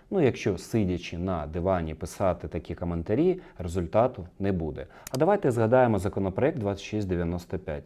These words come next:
як його приймали і як ми всі разом вплинули на нього. І ми побачили, що це дієво, коли у нас були адекватні пропозиції, в подальшому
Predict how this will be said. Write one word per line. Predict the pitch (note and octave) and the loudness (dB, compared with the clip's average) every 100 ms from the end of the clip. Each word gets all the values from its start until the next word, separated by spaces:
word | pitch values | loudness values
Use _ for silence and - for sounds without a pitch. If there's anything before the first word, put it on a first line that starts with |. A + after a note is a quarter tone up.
| - | -8
як | F#2+ G2+ G2 F#2 | -2 0 0 -2
його | D#2 E2 | -4 -4
приймали | D2 F2 D#2+ F#2+ B2+ B2+ G#2+ F#2+ - - | -4 -2 0 2 4 6 4 -2 -14 -2
і | A2 | 2
як | A2 A2+ | 2 4
ми | G#2+ D#2+ - | 2 2 -4
всі | - G2 E2+ | -4 0 2
разом | E2 E2 A#2 E3 - - | 0 2 2 2 -2 -18
вплинули | - F2 F#2+ G2 F2+ E2+ E2 - - | -8 -2 0 0 0 -2 -6 -16 -8
на | G#2 A#2 | -2 2
нього. | C3 F2 C#2+ D2 D2+ - _ _ _ _ - | 4 2 0 -6 -10 -12 _ _ _ _ -2
І | |
ми | F#2+ F2+ | 0 2
побачили, | F2+ E2 G2 D3+ - E2+ D2+ | 2 4 4 4 0 -4 -4
що | C#2 - | -6 -8
це | E2 - E2+ - - | -8 -4 -4 -6 -10
дієво, | E2+ F2+ A2 B2+ D3 B2 D#2 D2 B1+ - - | -6 2 2 4 6 6 6 0 -6 -12 -12
коли | - G2 G2+ F2 - | 0 4 6 4 2
у | F#2+ | 0
нас | F#2 E2 | 2 2
були | E2+ F#2 F2+ | 2 4 4
адекватні | - G2 G2 G2 F#2+ F2+ D#2+ E2+ D#2 - | 2 0 0 2 6 6 4 -2 -8 -2
пропозиції, | - G2 G2+ E2 F2 E2+ D#2 - C3+ | 4 4 4 2 2 0 0 0 -2
в | - - | -2 -8
подальшому | - F#2 G#2 B2 - C#3+ C#3 | 0 4 4 4 0 -2 -2